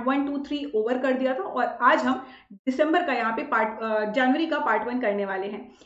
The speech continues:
अम, सभी से गुजारिश है कि आप सभी लोग अपने डाउट्स जो भी हैं, अ, ठीक है, आपके batches से related कुछ भी, तो आप Google form पर फटाफट से आप भर दीजिएगा। Google form इसी session के नीचे description पे दिया हुआ है।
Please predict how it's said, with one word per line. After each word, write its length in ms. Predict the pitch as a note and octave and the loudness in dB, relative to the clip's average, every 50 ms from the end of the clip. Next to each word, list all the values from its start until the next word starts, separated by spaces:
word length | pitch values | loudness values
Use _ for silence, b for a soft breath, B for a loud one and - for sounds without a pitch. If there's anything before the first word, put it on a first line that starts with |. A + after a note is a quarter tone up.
| b b b _ _ _ - | b b b _ _ _ 4
अम, 480 | B3+ C4+ C#4 C#4+ D4 D4+ D4 D4 - - - - - _ - | 6 6 6 6 6 4 2 0 -4 -6 -12 -18 -20 _ -6
सभी 320 | - - E4 D4+ F#4+ G4+ | 2 6 8 10 10 10
से 140 | - G#4 F#4+ | 10 8 4
गुजारिश 580 | D#4 D#4 D4 B3+ D4 C4 C4 C#4+ F4+ F#4 - E4 | 4 4 4 6 6 6 6 6 4 0 2 2
है 120 | E4 F4+ | 0 0
कि 100 | F4+ F4+ | 2 2
आप 140 | E4+ E4 - | 2 4 2
सभी 320 | - - C4 B3+ D#4 E4 | 2 2 2 4 4 4
लोग 180 | D4+ D#4+ E4+ F4 | 4 4 2 0
अपने 300 | - C4 - C#4 D#4+ D#4 | -2 -4 -2 0 0 2
डाउट्स 500 | B3+ C4 B3 A#3 A#3+ C#4 - - - - A3 | 4 4 4 4 4 2 0 -2 -8 -10 -6
जो 160 | - C#4+ C#4+ | -2 0 2
भी 180 | C4 E4+ E4+ D4+ | 2 2 4 4
हैं, 380 | C#4+ C#4 D4 - - - - - - _ - | 2 2 0 -2 -4 -12 -16 -20 -16 _ -2
अ, 140 | A#3+ A#3+ A#3+ | 0 0 0
ठीक 200 | B3 - C#4+ D4 | 0 0 2 2
है, 60 | D4+ | 4
आपके 200 | C#4 B3+ - D4 | 4 4 2 2
batches 440 | B3+ B3+ A#3+ A#3+ - - D4 C#4+ - | 4 6 4 4 4 0 -2 -2 -2
से 80 | D4+ C4 | 0 0
related 380 | C4+ C4+ B3+ C4 D4 C#4+ - | 2 2 0 0 -2 -2 -2
कुछ 160 | D4+ C#4+ B3+ | -2 -2 0
भी, 180 | B3+ D4+ D4+ D#4 | 0 0 0 -2
तो 120 | D4+ D#4+ | 0 -2
आप 360 | D4 - C4+ C#4 C#4 A3+ G#3+ B3 | 2 6 6 6 6 6 4 4
Google 280 | B3+ B3+ C#4 D#4 E4 | 4 4 4 2 0
form 280 | - D#4 B3+ B3 B3+ B3+ | 0 2 4 4 4 4
पर 280 | C4+ C#4+ C#4+ - - - | 4 2 0 -2 -2 0
फटाफट 320 | C4 B3+ C#4 C#4 C#4 C4 | 2 2 4 4 4 2
से 100 | B3+ D4+ | 2 2
आप 80 | C#4 A#3+ | 2 2
भर 180 | A#3 A#3 G#3+ | 2 0 0
दीजिएगा। 500 | G#3 - B3+ B3 B3 B3 B3 C4+ C#4 A#3+ | 2 2 2 2 2 2 2 2 0 -2
Google 260 | A#3+ A3+ A#3+ B3+ B3 C4 | 0 2 2 2 2 2
form 140 | C4 B3+ | 0 0
इसी 180 | B3 - C#4 C#4 | 0 0 0 0
session 360 | - C4 A3 A3 - B3 B3+ | 0 0 -2 -2 0 0 0
के 60 | B3 | 0
नीचे 220 | B3 A#3+ - C4+ B3 | 0 -2 -2 -2 -2
description 540 | G#3+ A3 - - A3+ G#3 G#3+ - B3+ B3 B3+ | -2 -4 -4 -4 -4 -4 -4 -2 -2 0 2
पे 100 | C4 B3+ | 2 2
दिया 180 | A#3+ A#3+ A3+ | 2 2 0
हुआ 160 | A3+ A3+ A3+ | 0 0 0
है। 160 | A#3+ C4 - | -2 -2 -4